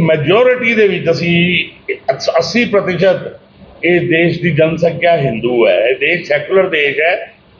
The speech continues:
ਸਾਰੇ ਧਰਮਾਂ ਦੇ ਲੋਕ ਬੜੇ ਪਿਆਰ ਦੇ ਨਾਲ ਰਹਿੰਦੇ ਨੇ, ਔਰ ਸਪੈਸੀਫਿਕਲੀ ਹਿੰਦੂਆਂ ਨੂੰ ਹਿੰਸਕ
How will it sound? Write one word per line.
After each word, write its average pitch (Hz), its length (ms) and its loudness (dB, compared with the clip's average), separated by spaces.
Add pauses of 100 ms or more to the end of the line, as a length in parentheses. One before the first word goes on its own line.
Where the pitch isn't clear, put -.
ਸਾਰੇ 175 360 0
ਧਰਮਾਂ 175 440 2
ਦੇ 175 120 0
ਲੋਕ 175 240 2
ਬੜੇ 170 200 2
ਪਿਆਰ 147 360 0
ਦੇ 147 120 -2
ਨਾਲ 143 240 2
ਰਹਿੰਦੇ 131 340 0
ਨੇ, 85 120 -6 (580)
ਔਰ 214 120 2
ਸਪੈਸੀਫਿਕਲੀ 226 1120 0
ਹਿੰਦੂਆਂ 151 600 0
ਨੂੰ 180 520 -2 (260)
ਹਿੰਸਕ 196 680 0